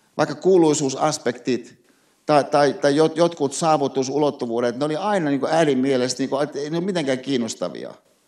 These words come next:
Että ki-, kiva juttu. Ja, ja, ää, mut, mut ei, ei, ei ne niinku merkinnyt hänellä oikeastaan yhtään mitään, siis sen enempää.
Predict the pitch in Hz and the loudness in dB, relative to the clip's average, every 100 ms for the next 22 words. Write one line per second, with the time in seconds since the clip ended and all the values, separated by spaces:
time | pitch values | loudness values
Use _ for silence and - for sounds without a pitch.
0 | _ _ _ - 143 160 147 143 226 202 | _ _ _ -10 -6 -6 -8 -8 -4 -2
1 | 180 180 185 - - - - _ _ _ | 0 2 0 -4 -10 -10 -12 _ _ _
2 | _ _ _ _ _ _ 156 165 160 160 | _ _ _ _ _ _ 2 4 4 6
3 | 147 117 107 135 117 87 - 139 - 156 | 4 4 2 2 2 0 -4 -6 -8 -8
4 | 156 - - 175 - 165 170 151 180 190 | -10 -12 -16 -14 -8 -6 -4 -4 0 2
5 | 190 180 190 208 208 214 240 240 151 139 | 4 4 4 2 2 2 2 0 0 -2
6 | 160 151 147 147 135 180 175 110 113 123 | 0 0 0 -2 -2 -4 -2 0 0 0
7 | 120 104 104 - 120 156 135 143 120 104 | -2 -2 -2 -4 -4 -4 -2 -2 -2 -4
8 | - 58 - | -10 -12 -14